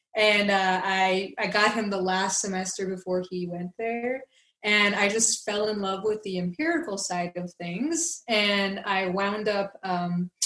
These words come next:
I, I grew up in the Orthodox Jewish community in Vegas. So I had studied religious fundamentalism, but never in an academic setting. It was just kind of an experience that I'd encountered. And,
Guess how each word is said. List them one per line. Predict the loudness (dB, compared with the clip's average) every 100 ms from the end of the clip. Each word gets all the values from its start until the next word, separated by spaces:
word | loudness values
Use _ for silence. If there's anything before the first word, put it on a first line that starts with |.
| -6 -14 _ 4
I, | 8
I | 6
grew | 6 4
up | 4
in |
the | 0 -2 _ -2
Orthodox | -2 2 2 2 0
Jewish | 0 0
community | -2 0 0 -2
in | -2 -2
Vegas. | -2 0 0 0 -2
So | 0 0
I |
had | 2 2
studied | 2 -2 -2 -2 0 -2 -4 -4
religious | -6 -4 0 2 2
fundamentalism, | 0 -4 -2 -4 -4 -2 0 0 -2 -2 0
but | 0 0
never | 0 4 4
in | 4
an | -2 -4
academic | -6 -6 -6 -2 -2 -4
setting. | -4 -4 -4 -6
It |
was | -6
just | -4 -4 -4
kind | -2
of | -2
an | -2
experience | -4 -4 -4 -2 -2 -2 -4
that | -2
I'd | -2 -2
encountered. | -4 -4 -4 -4 -4 -4 -4 -6
And, | -10 -14